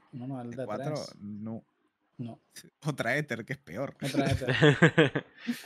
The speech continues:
Speaker 1: O no ganar con los pájaros, que te entren amuletos baratos, pero eso
Speaker 3: Ay,
Speaker 1: es más
Speaker 3: meta
Speaker 1: complicado.
Speaker 3: casting ya.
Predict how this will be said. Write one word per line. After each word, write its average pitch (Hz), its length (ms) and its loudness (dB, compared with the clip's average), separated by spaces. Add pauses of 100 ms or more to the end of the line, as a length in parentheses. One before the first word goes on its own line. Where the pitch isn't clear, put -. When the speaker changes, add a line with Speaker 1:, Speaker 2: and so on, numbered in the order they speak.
(2000)
Speaker 1:
O 135 120 0
no 139 120 4
ganar 139 240 4
con 139 120 4
los 143 120 6
pájaros, 147 360 2
que 123 100 -4
te 120 80 -2
entren 127 200 0
amuletos 127 440 0
baratos, 117 400 -2
pero 107 120 -14
eso - 100 -14
Speaker 3:
Ay, 123 300 8
Speaker 1:
es 127 60 0
más 131 40 -2
Speaker 3:
meta 143 200 8
Speaker 1:
complicado. 147 180 10
Speaker 3:
casting 139 460 0
ya. 120 380 6